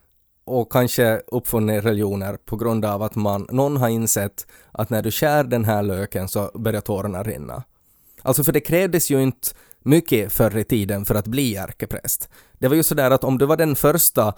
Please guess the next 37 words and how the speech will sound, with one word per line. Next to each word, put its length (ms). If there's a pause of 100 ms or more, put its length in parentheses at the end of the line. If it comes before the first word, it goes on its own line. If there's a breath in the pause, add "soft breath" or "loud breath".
(280 loud breath)
liksom 280
när 100
det 80
blev 180
solförmörkelse 1000
och 160
så 120
var 140
du 320
liksom 300
tillräckligt 360
fiffig 340
för 80
att 80
säga, 180
"Upp, 600 (100)
<laughs> 60
jag 120
visste 300
att 60
det 140
skulle, 280 (120)
det 120
var 120
jag 320
som 180
gjorde 260
det." 300
<laughs> 640
Och 160
sen 160
blev 220
du 80
liksom 500 (400 soft breath)
då 260 (260)
<laughs> 260
ärkepräst. 760